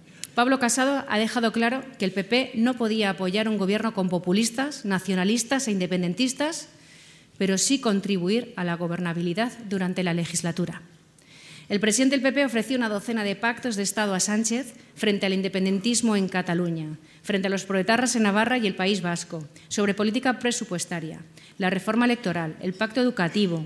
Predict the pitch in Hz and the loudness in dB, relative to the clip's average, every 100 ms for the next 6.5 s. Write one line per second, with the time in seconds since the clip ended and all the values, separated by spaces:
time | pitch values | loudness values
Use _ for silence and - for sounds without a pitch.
0 | 185 233 247 - 208 226 226 240 202 160 | -2 2 2 0 -2 -2 -2 -2 0 0
1 | 202 190 180 180 160 - - - 247 262 | 0 0 -2 -2 -8 -10 -20 -4 4 4
2 | 262 240 233 185 180 170 214 226 208 165 | 4 0 0 -2 -2 -2 -2 0 2 0
3 | 165 185 180 180 226 220 190 180 180 170 | -4 -4 -2 0 0 0 -2 0 0 0
4 | 170 196 175 160 - - 202 190 185 185 | 0 -2 -4 -6 -14 -4 0 0 2 0
5 | - 214 180 160 - 175 170 170 170 185 | 2 2 2 -2 -2 -2 -2 -2 -6 -4
6 | 185 262 277 285 | -2 2 2 2